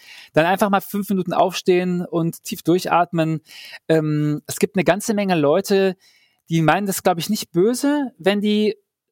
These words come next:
auch einen blöden Spruch machen zu, zu echt wichtigen Themen. Ähm, die sind nur einfach auch nicht so weit. Die beschäftigen sich nicht mit dem Thema und haben das vielleicht wirklich irgendwo gehört von irgendeiner Person, die sie vertrauen. Deswegen glauben sie wirklich,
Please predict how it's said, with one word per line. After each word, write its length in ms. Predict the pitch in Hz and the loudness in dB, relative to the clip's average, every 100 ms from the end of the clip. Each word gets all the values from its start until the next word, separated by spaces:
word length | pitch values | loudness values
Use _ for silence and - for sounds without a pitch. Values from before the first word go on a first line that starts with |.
| _ - | _ -4
auch 100 | 185 | -2
einen 100 | 190 | 2
blöden 220 | 196 185 | 0 0
Spruch 340 | - - 233 | -4 -2 0
machen 460 | 254 233 226 226 208 | 2 0 0 -2 -6
zu, 400 | - 202 190 185 | -2 0 2 0
zu 180 | - - | -2 -2
echt 200 | 190 - | -2 -2
wichtigen 340 | 220 220 190 | -4 -2 -4
Themen. 480 | - 180 202 233 247 - - - - - | 0 0 2 0 -2 -6 -20 -20 -8 0
Ähm, 460 | 180 185 190 190 - - - _ - | 0 2 0 -2 -6 -20 -20 _ -2
die 60 | 170 | 0
sind 280 | 202 247 | 0 0
nur 160 | 190 156 | 0 0
einfach 260 | 139 151 139 | 0 0 0
auch 320 | 151 131 - _ _ _ _ | 0 -2 -12 _ _ _ _
nicht 180 | 165 151 | -4 0
so 140 | 160 131 | 0 2
weit. 260 | 120 117 - | 0 0 -2
Die 60 | |
beschäftigen 500 | 147 - 240 - 226 | -2 2 0 0 -2
sich 120 | 208 208 | 0 0
nicht 100 | 202 | 0
mit 80 | |
dem 140 | 190 185 | -2 0
Thema 480 | - 226 233 233 226 | 0 2 2 2 0
und 440 | - 190 185 - _ _ - | -2 -2 -2 -8 _ _ -4
haben 160 | 208 247 | 0 0
das 160 | 247 | 0
vielleicht 240 | 240 202 262 | 0 0 0
wirklich 260 | 269 240 | -2 -2
irgendwo 320 | 214 226 226 | 0 0 0
gehört 400 | 202 175 196 247 | 0 2 2 0
von 120 | - 208 | -2 -2
irgendeiner 240 | 233 233 | 0 0
Person, 380 | - 208 196 226 | 0 0 0 -2
die 60 | 214 | -2
sie 100 | 196 | -2
vertrauen. 480 | 190 - 175 233 | -2 0 0 2
Deswegen 380 | 208 - 226 208 | -2 0 -2 2
glauben 320 | 165 180 226 | 2 2 2
sie 160 | 208 165 | -2 2
wirklich, 480 | 214 240 196 170 | 0 2 0 0